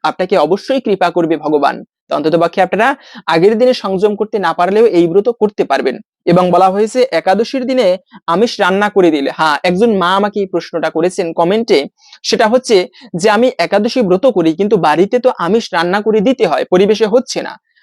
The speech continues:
হ্যাঁ, সেক্ষেত্রে বলে দিচ্ছি অবশ্যই ভগবান মনে রাখবে, ভগবানের দৃষ্টি থেকে কেউ এড়াতে পারে না। ভগবান হচ্ছে নীরব শ্রোতা। আমি যে কার্য করি না কেন ভগবান তো দেখতেছে, ভগবান নীরব শ্রোতা হয়ে বসে রয়েছেন। তাই আপনি যদি একাদশী ব্রত করেন, মায়েদেরকে বলতেছি,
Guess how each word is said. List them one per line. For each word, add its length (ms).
হ্যাঁ, 120
সেক্ষেত্রে 480
বলে 200
দিচ্ছি 380
অবশ্যই 600
ভগবান 460
মনে 160
রাখবে, 300
ভগবানের 540
দৃষ্টি 300
থেকে 200
কেউ 220
এড়াতে 300
পারে 220
না। 100
ভগবান 280
হচ্ছে 240
নীরব 340
শ্রোতা। 460
আমি 180
যে 120
কার্য 380
করি 180
না 120
কেন 200
ভগবান 400
তো 80
দেখতেছে, 540
ভগবান 360
নীরব 300
শ্রোতা 340
হয়ে 180
বসে 240
রয়েছেন। 380
তাই 340
আপনি 300
যদি 180
একাদশী 440
ব্রত 220
করেন, 300
মায়েদেরকে 460
বলতেছি, 500